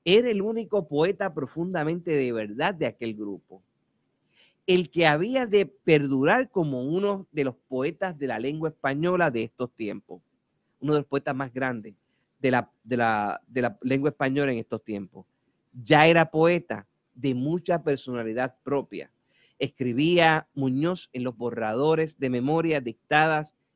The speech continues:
en el año mil novecientos sesenta y nueve. Guayama,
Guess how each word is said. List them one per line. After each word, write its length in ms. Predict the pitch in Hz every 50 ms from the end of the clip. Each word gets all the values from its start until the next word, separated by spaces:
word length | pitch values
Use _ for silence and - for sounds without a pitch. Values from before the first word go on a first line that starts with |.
| _
en 140 | - 120 117
el 140 | 113 107 120
año 420 | 127 139 139 143 139 139 139 143 - -
mil 300 | 123 120 135 147 151 143
novecientos 760 | 139 123 117 - - 127 127 123 127 123 - 127 127 120 120 _ _ _ _ _
sesenta 560 | - - 123 - - 117 110 104 - 107 104
y 40 | 98
nueve. 420 | 95 95 95 95 90 85 - _ _ _ _ _ _ _ _ _ _ _ _ _ _ _ _ _
Guayama, 580 | - 135 135 131 127 170 185 175 143 110 95 -